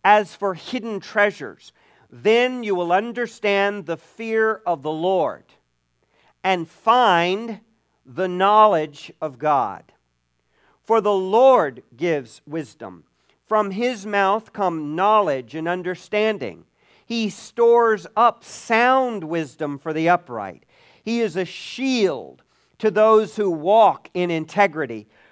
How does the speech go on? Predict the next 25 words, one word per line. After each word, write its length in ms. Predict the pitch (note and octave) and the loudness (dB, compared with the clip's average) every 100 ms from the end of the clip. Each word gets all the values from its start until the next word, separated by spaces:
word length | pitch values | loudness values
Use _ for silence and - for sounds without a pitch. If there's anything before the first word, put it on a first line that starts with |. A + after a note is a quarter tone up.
| _ A#2+ | _ -4
guarding 760 | F#3+ A3 A#3+ A#3 F3+ A#2+ F#2+ - | 4 8 8 6 2 -4 -8 -6
the 100 | E3 | -6
paths 640 | - G#3 G#3 F#3 D3+ B2 | -2 4 8 8 6 0
of 160 | C#3+ A2 | -14 -14
justice 720 | B2 F#3 E3+ - A2+ G#2 - _ _ - | -6 -6 -6 -18 -20 -20 -20 _ _ -10
and 240 | E3+ F3 | -8 -6
watching 580 | E3 G3 A#3 - G#3+ F#3+ G3+ | 0 0 0 -2 -6 -4 0
over 380 | A3 G3+ D#3+ | 2 2 0
the 100 | D3+ | -6
way 500 | D#3+ F3 F#3+ D3 C3 - | -4 0 2 2 -2 -4
of 140 | D3 | -8
his 180 | C3 C3 | -8 -14
saints. 720 | - F3+ E3+ A#2+ _ _ _ _ _ _ _ _ _ _ G#2 | -8 -6 -6 -8 _ _ _ _ _ _ _ _ _ _ _
Then 400 | F3+ F3+ G#3 A#3+ _ _ _ | -4 -2 -4 -10 _ _ _
you 160 | D3+ F#3 | -8 -6
will 300 | F3+ F3 - _ _ | -4 -8 -10 _ _
understand 760 | F3+ A3 A#3 A#3 - A3 G#3+ F#3 | -4 -4 -4 -8 -4 -2 -2 -2
righteousness 840 | F#3+ G#3+ A3 F#3 - D3 B2+ - | 0 0 -2 -14 -12 -14 -14 -12
and 240 | C#3+ C3 | -12 -12
justice 720 | - G3 F3+ - C3+ A#2 - _ _ - | -6 -6 -6 -12 -18 -18 -18 _ _ -8
and 240 | D#3 E3+ | -8 -4
equity, 580 | G3 G#3 F3 F3 B2 F2+ _ _ _ - | 0 0 -2 -10 -10 -12 _ _ _ 0
every 300 | G#3 F#3 G#3 | 0 2 -2
good 240 | F#3+ F3+ | -2 -4
path. 400 | F#3 F3+ C#3 G#2 | 0 2 2 -2